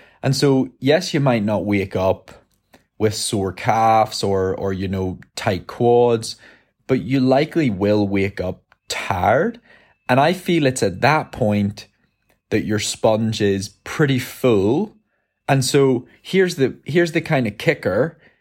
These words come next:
Not only is your injury risk increased massively, there's no guarantee that if you go train more that day that you can absorb it. It's kinda like bringing your sponge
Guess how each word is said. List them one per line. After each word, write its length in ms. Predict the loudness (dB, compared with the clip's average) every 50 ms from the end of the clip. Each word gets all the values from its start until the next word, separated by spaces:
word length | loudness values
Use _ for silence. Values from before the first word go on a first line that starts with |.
| _ _ _ _ _ _ _ _ -4
Not 240 | 0 2 2 4
only 200 | 2 2 2 2
is 100 | 0 2
your 160 | 2 0 0 0 0
injury 420 | 0 0 0 0 0 0 0 0
risk 480 | 2 2 2 2 0 -2 -10 -14 -16 -20 _ _ _ -2
increased 800 | -2 0 0 -2 -2 -2 0 0 0 0 -2 -4 -8 -12 -12 -16 _ _ _ _ _ _ -8
massively, 920 | -6 -2 -2 -2 -2 -2 -4 -4 -4 -4 -4 -2 -2 -2 -2 -2 -4 -6 _ _ _ _ _ _ _ -20 _ _ _ _ -4
there's 140 | -2 0 2
no 120 | 2 2
guarantee 720 | 2 2 2 2 4 2 2 0 -2 -4 -4 -2 0 2 2
that 120 | 2 2
if 120 | 0 -2 -2
you 120 | -2 -2
go 280 | 0 2 2 2 0 0
train 680 | -4 -6 -4 -2 -2 0 2 0 0 0 0 -2 -4 -6 _ _ _ _ -10
more 920 | -6 -4 -2 0 2 2 2 4 4 2 2 2 0 -2 -2 -4 -6 -8 _ _ _
that 320 | -4 -2 -2 -2 -4 -6
day 480 | -2 -2 -2 0 0 0 0 0 -2 -6 _ _ _ _ _ _ -2
that 240 | 0 0 0 -2 -8
you 140 | -4 -4 -2
can 180 | 0 0 0 0
absorb 480 | 0 0 0 -2 0 2 2 2 2
it. 320 | 0 -2 -4 -6 -12 -20 _ _ _ _ _ _ _ -8
It's 120 | -6 -4
kinda 240 | 0 0 0 2 2
like 200 | 2 0 0 0
bringing 300 | 0 0 2 2 2 2
your 120 | 2 0 0
sponge 840 | -2 -4 -4 -2 -2 0 0 0 0 0 0 -2 -4 -8 -12 -14